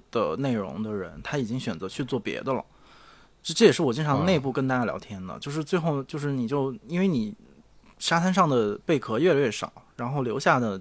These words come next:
Speaker 1: 还能留下几个贝壳，大家就觉得，“哎，怎么还会有贝壳呢？”所以就是这样的一个，这是我的一个解释啊，但我觉得想，
Speaker 2: 嗯，
Speaker 1: 也想知道有没有其他的解释。
Speaker 2: 嗯。我，那，那我们就回到你的困惑，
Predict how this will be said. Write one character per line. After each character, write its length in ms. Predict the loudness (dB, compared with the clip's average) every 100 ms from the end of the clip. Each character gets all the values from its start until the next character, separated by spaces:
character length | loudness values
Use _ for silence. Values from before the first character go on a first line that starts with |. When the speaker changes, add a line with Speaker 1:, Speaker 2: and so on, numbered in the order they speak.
| -8 -12
Speaker 1:
还 200 | -4 2
能 160 | 4
留 100 | 4
下 140 | 2 0
几 100 | -2
个 80 |
贝 160 | -4 -6
壳， 260 | -6 -8 -8 _ -8
大 100 | -6
家 40 |
就 60 | -4
觉 120 | -2
得 60 | -2
，“哎， 140 | -2
怎 140 | -4 -6
么 80 | -4
还 120 | 0
会 100 | 0
有 80 | 2
贝 160 | 0
壳 260 | -2 -6 -6
呢？” 100 | -6 -8 -14 -12 -10 -12 -14
所 160 | -2 2
以 160 | 2
就 100 | 2
是 280 | -2 0 -2
这 160 | 2 4
样 120 | 4
的 100 | 2
一 80 | 0
个， 240 | -2 -2 2
这 120 | 4
是 80 | 6
我 180 | 6
的 80 | 4
一 140 | 2 4
个 100 | 4
解 180 | 2
释 200 | -4 -6
啊， 120 | -10 -2
但 120 | 2
我 120 | 2 2
觉 140 | 0
得 140 | -2
想， 180 | -2 -4
Speaker 2:
嗯， 20 |
Speaker 1:
也 100 | -4
想 180 | -4 -4
知 100 | 0
道 100 | 0
有 100 | -2
没 120 | -2
有 40 | -2
其 160 | -4
他 140 | -2 -2
的 100 | -2
解 160 | -4 -10
释。 180 | -12 -14
Speaker 2:
嗯。 60 | -20 -12 -4
我， 80 |
那， 120 | 0 2
那 100 | 4
我 100 | 4
们 100 | 2
就 80 | 0
回 200 | 2 2
到 180 | 4
你 160 | 2 -2
的 140 | -6
困 400 | -8 -4 0 0
惑， 300 | 0 0 -2